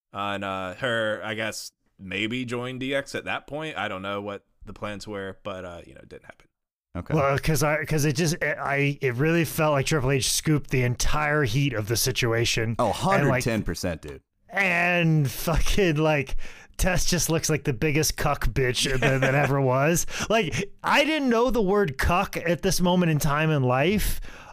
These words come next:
Speaker 3: but, like, if somebody, like, told me the next day, like, "Yeah, you look like a cuck bitch,"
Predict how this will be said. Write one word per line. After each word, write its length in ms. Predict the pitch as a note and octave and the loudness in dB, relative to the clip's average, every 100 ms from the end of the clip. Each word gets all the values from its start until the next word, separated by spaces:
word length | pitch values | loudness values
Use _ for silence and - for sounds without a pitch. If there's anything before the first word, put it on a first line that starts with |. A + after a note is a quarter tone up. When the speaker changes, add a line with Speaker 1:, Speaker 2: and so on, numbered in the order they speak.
| - _ _ - | -20 _ _ -14
Speaker 3:
but, 360 | A2 F#3+ F#3+ F#3+ | -2 2 4 4
like, 580 | F#3 F3 E3 - - - - _ - F3 | 4 2 0 -2 -4 -6 -12 _ -10 -2
if 200 | F3+ - | 0 2
somebody, 440 | A3 A#3 A#3 G3+ | 2 2 4 4
like, 340 | F#3 D#3 - - _ _ _ - | 4 0 -4 -20 _ _ _ -2
told 340 | F3 E3 E3 | 2 4 4
me 220 | D3+ D3 | 4 2
the 120 | B2 C3+ | 2 2
next 280 | C3 - | 2 -2
day, 480 | - C3+ C3 B2+ A2 - - C3+ | -2 0 0 0 -2 -4 -6 -2
like, 200 | C3 E3 | 0 0
"Yeah, 160 | E3+ | 2
you 60 | E3 | 2
look 120 | D3+ | 2
like 120 | D3+ | 0
a 40 | C3+ | -2
cuck 320 | D3+ D3 - | 0 0 2
bitch," 400 | D3+ C3+ - | 2 2 -2